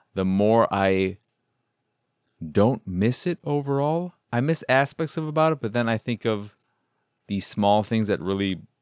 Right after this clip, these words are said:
bugged me <laughs> or the few people.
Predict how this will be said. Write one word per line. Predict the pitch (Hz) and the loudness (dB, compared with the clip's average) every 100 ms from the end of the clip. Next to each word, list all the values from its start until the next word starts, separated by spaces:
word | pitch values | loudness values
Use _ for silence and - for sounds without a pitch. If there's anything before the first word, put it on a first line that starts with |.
| _ _ _ - | _ _ _ -2
bugged | 104 107 | 0 0
me | 120 135 139 - - - _ | 0 0 0 -4 -16 -20 _
<laughs> | _ _ _ | _ _ _
or | - 95 95 85 - _ _ | -4 -2 -2 -6 -18 _ _
the | - 95 | -10 -10
few | - - - | -10 -16 -12
people. | - 107 - - - | -10 -10 -12 -20 -20